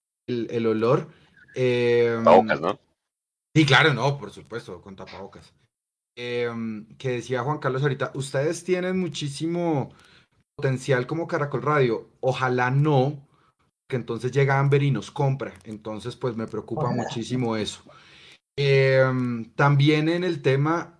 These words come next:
Speaker 1: eh, de lo que estaban hablando de los refuerzos y demás, bueno, ya, ya vamos a entrar a eso. Uno,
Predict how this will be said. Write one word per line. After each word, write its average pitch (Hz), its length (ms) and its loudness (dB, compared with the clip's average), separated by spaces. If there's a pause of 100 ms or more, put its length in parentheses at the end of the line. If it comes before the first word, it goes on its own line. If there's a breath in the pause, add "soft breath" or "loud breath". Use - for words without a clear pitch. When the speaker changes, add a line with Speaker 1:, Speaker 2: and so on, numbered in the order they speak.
(140)
Speaker 1:
eh, 123 440 -2
de 123 140 -4
lo 120 100 -4
que - 60 -10
estaban 127 280 -6
hablando 127 260 -2
de 143 60 -2
los 139 120 0
refuerzos - 540 -6
y 123 40 -6
demás, 113 220 -6
bueno, 95 180 -6
ya, 67 300 -12
ya 60 140 -14
vamos 67 180 -14
a 113 60 -10
entrar 95 240 -10
a 92 100 -6
eso. - 240 -12
Uno, 160 440 2